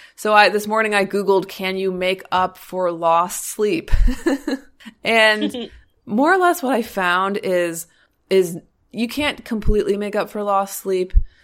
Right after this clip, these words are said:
Speaker 1: So, like, there doesn't seem to be much of a consensus. And the, the sources I used mainly were sleep dot org and the National Sleep Foundation.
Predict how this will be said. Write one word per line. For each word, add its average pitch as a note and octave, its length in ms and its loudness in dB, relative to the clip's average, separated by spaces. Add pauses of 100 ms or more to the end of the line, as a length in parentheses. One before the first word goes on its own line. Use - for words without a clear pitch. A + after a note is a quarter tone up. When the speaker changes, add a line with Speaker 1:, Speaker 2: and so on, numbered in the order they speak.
(220)
Speaker 1:
So, F3+ 800 2 (360)
like, G3 360 -4 (320)
there G#3 200 0
doesn't C4 280 2
seem A#3 200 -2
to A3+ 80 -8
be G#3+ 120 -4
much F#3 220 -2
of E3+ 60 -4
a F3 60 -6
consensus. - 640 -8
And E3 180 -4
the, E3 220 0
the F3+ 160 0
sources A3+ 400 -2
I G#3+ 80 0
used E3+ 640 -4 (420)
mainly F3+ 480 -2
were D#3+ 140 2
sleep G3 360 -2
dot F3+ 220 0
org D3+ 500 -2
and E3+ 140 -6
the E3 60 -4
National D3+ 640 -4
Sleep D3 380 -10
Foundation. D3 720 -8